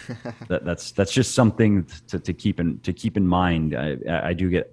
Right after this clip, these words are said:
Speaker 2: asked fairly often from people wanting to start supplement businesses, and I, and I have some, um, some, some advice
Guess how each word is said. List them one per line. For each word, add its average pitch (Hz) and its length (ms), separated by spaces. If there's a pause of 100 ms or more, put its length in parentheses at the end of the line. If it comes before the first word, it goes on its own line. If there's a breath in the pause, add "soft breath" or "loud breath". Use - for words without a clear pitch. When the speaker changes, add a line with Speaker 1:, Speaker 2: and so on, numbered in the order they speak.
Speaker 2:
asked 85 240
fairly 78 240
often 76 400
from 71 160
people 73 300
wanting 73 300
to 71 60
start 73 280
supplement 73 440
businesses, 73 460
and 76 80
I, 73 120
and 71 140
I 76 60
have 78 180
some, 73 300 (960 loud breath)
um, 78 340
some, 90 320
some 92 180
advice 76 760